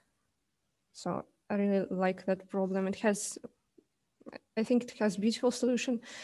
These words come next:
especially for, um, for subproblem B. Mm, just in, really enjoyable, but, uh, it actually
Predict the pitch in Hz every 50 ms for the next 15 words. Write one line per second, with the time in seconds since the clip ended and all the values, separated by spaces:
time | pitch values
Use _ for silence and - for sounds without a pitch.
0 | - - - _ - - - 202 202 196 - 190 190 185 180 - - - - 202
1 | 190 190 190 190 190 185 185 185 180 185 - _ _ _ _ _ _ _ _ _
2 | _ _ _ - 185 180 175 175 170 170 170 226 - _ _ _ _ - _ _
3 | _ - 190 185 185 180 - 185 - - 202 190 - - - 190 190 180 170 180
4 | 180 180 170 180 196 202 240 285 - - - _ _ _ _ _ _ _ _ _
5 | _ _ _ _ _ _ _ _ _ _ _ _ _ _ _ _ _ _ _ _
6 | _ _ _ _ _ _ _ _ _ _ _ _ - - - 214 240 233 - 190
7 | 180 - - - - - 196 196 196 - - - - 202 220 208 208 202 196 180
8 | 190 180 170 165 170 175 185 190 220 214 - - - _ _ _ - 214 214 208
9 | 208 208 208 208 202 - - - 226 - - 233 247 311 - - 349 320 302 254